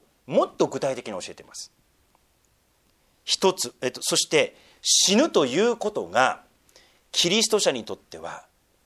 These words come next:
尊いものだということを教えています。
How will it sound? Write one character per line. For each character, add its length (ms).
尊 540
い 80
も 160
の 100
だ 100
と 120
い 20
う 60
こ 100
と 120
を 280
教 220
え 40
て 100
い 20
ま 80
す。 160